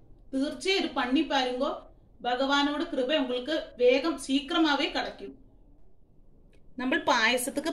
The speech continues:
பயன்படுத்த போறது അരിശി വന്നിട്ട് இந்த പച്ചരിശി, ഉണക്കലരി ചൊല്ലുവ മലയാളത്തില്, இந்த ഉണക്കലരിയാക്കും. ഇത് നാല് നുറുക്കാന ഉണക്കലരിയാക്കും, കൊഞ്ചം ഇത്തിരി, ഏ,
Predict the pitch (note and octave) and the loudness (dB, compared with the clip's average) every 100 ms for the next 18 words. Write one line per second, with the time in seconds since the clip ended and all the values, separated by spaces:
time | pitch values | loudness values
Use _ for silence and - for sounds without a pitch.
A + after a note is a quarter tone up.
0 | D#4 A3+ A#3+ B3 A#3 B3+ B3 A#3+ B3+ G3 | 2 2 2 -2 -2 -4 -2 0 0 0
1 | A#3+ A3 A3 F#3 C4 - - - - A#3 | -2 -4 -4 0 0 0 -12 -14 -6 0
2 | B3 B3 - - - - - - A#3+ A#3+ | 2 0 -2 -14 -20 -20 -20 -2 -2 0
3 | D#4+ C#4 - G#3 - A3+ B3+ C4 D#4+ C#4+ | 0 0 0 -6 -6 -6 -6 -2 4 4
4 | B3+ C#4 C4 A3+ B3 A#3+ G#3 G#3+ G#3 G#3+ | 4 2 2 0 0 0 2 0 0 0
5 | A3+ - - - - - B3 A3 A#3+ A#3+ | 0 0 -4 -20 -18 0 2 4 2 2
6 | D4+ D4+ C#4+ A#3+ G#3 A#3 C#4 - A#3+ C#4 | 4 6 6 4 2 0 -2 -2 0 2
7 | B3+ A#3+ C4+ E4 C#4+ A3+ - - B3 A#3 | 2 2 2 6 4 4 -4 -2 0 2
8 | D#4 - - - - - A#3 B3+ B3+ C4+ | 0 -2 -18 -20 -20 -12 -6 0 2 4
9 | B3 A3+ G#3+ A3 - B3+ B3+ C#4 C#4 C4+ | 6 4 0 -4 -4 -2 2 4 2 -2
10 | C4 B3+ - - - G#3+ | -2 -4 -8 -14 -10 -2